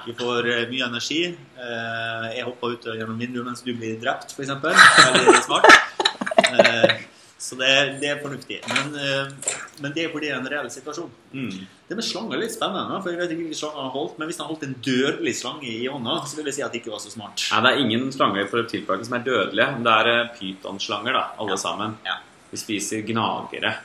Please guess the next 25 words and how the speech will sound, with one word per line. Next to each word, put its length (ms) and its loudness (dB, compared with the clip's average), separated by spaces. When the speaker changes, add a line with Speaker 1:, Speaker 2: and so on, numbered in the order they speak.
Speaker 1:
Ja. 140 -8
Speaker 2:
eh, 140 -16
som 160 -12
regel. 240 -8
Speaker 1:
Ikke 180 -4
sant. 260 -12
Men 120 2
igjen, 200 0
det 100 2
er 80 0
her 220 4
vi 80 2
er 100 -2
på, 240 -6
på 160 -8
kjernen, 320 -2
for 160 -8
at 80 -8
hvis 400 -6
det 260 -2
er 220 -4
urealistisk 800 -8
grunn 240 -6
til, 140 -6
eh, 300 -4